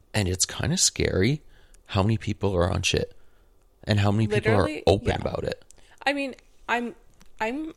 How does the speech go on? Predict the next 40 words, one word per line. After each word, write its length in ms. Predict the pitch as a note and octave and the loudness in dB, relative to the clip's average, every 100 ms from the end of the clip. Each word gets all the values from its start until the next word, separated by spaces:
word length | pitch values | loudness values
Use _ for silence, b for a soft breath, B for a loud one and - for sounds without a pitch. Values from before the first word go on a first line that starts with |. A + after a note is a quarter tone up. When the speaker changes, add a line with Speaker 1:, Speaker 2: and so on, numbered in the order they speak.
| - | 0
Speaker 1:
I'd 120 | G#2+ | 4
ra-, 160 | G#2 E2 - | 8 6 6
honestly, 520 | G2 A#2+ - A#2 G2 | 4 4 4 4 4
I'd 140 | F2 | 2
rather 280 | F2+ - G#2 | 2 2 4
Speaker 2:
Yes. 100 | A2 | 6
Speaker 1:
them 120 | B2 | 6
be 140 | A#2+ A#2 | 4 6
open 300 | G3 - B2+ | 6 6 2
about 260 | B2 B2+ | 4 4
Speaker 2:
Yeah. 60 | C#3 | 2
Speaker 1:
it. 100 | E3 - b b b b - | 0 -6 b b b b -6
Speaker 2:
Yes. 220 | - - | -6 0
Speaker 1:
But 360 | - G#2 - - | 4 4 4 0
there's 220 | A2 G#2+ | 2 4
so 260 | - - G2 | 2 4 4
many 200 | G#2 B2 | 4 2
people 340 | A#2+ G#2 A2 | -2 -4 -4
trying 200 | G#2 G2+ G2 | -4 -2 0
to 60 | |
sell 240 | F2 - - | 2 2 0
you 100 | G#2 | -2
shit 300 | - A#2 - | 0 -2 -2
that 200 | - - | -8 -4
aren't 220 | - F2 - | 0 0 0
open 240 | G#2+ A#2 | -2 0
about 260 | A#2 A#2 B2+ | 0 0 2
it. 160 | C#3+ - b b b b b b - | 0 -2 b b b b b b 0
Speaker 2:
That's 340 | A3+ A3+ - | 0 0 -8
the 140 | - - | -6 0
Speaker 1:
That's 340 | G#2+ G#2+ G2 | 6 6 6
the 120 | F2 | 2
Speaker 2:
problem. 100 | - | -2
Speaker 1:
problem. 380 | - E2+ - - - B B B - | 2 2 2 -12 -14 B B B -4
Speaker 2:
And 120 | A#3+ | -2
it 120 | B3+ | -2
sucks, 540 | - - - - - - | -4 -2 -2 -4 -10 -4
like, 300 | G#3+ G#3 - _ _ _ - | -4 -6 -20 _ _ _ -12
because 380 | A3+ A#3+ A3+ - - - - | -10 -6 -8 -8 -18 -8 -2
a 160 | G#3+ | -2